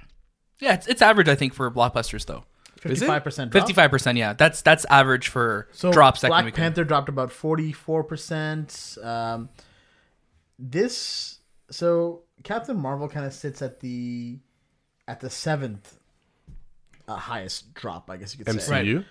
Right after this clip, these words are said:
Speaker 3: Yeah,
Speaker 2: movie?
Speaker 3: Spider-Man Homecoming had a sixty-two percent drop.
Speaker 1: Right.
Speaker 3: Which is surprising, but I guess, I don't know, is that 'cause it's Sony? Like, I don't know.
Speaker 1: Uh, we don't know. Yeah.
Speaker 3: And, but then again, after that, it was Ant-Man and the Wasp, which I kinda get.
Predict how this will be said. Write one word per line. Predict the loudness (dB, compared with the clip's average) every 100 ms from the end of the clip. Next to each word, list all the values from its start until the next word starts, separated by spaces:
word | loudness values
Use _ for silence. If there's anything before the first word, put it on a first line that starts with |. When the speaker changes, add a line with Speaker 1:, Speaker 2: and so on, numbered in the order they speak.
| _ -6
Speaker 3:
Yeah, | -6 -4
Speaker 2:
movie? | -2
Speaker 3:
Spider-Man | 2 4 2
Homecoming | 2 0 -2 -2 -2 -4 -8
had | -8 -6
a | -8
sixty-two | -8 -10 -10 -10 -8 -8
percent | -8 -6 -8 -6
drop. | -8 -10 _
Speaker 1:
Right. | 2 2 2
Speaker 3:
Which | -2
is | 0
surprising, | 0 0 -2 -4 -8 -6
but | -4
I | -2
guess, | -4
I | -6
don't | -6
know, | -4
is |
that | -6 -8
'cause | -12
it's | -18 -18 -20 -20 -16
Sony? | -12 -10 -8 -8
Like, | -6
I | 2 4
don't | 4
know. | 2 -2
Speaker 1:
Uh, | 0 4
we |
don't | 6 4
know. | 2 4
Yeah. | 4 4 0 0
Speaker 3:
And, | 2 4 2
but | 2
then | 2
again, | 2 2
after | 2 2
that, | 2
it | 2
was | -2 -6 _
Ant-Man | -8 -6 -4
and | -4
the | -4
Wasp, | -4 -4 -6 -10
which | -12 -10 -12
I |
kinda | -10 -8 -8
get. | -8 -8 -8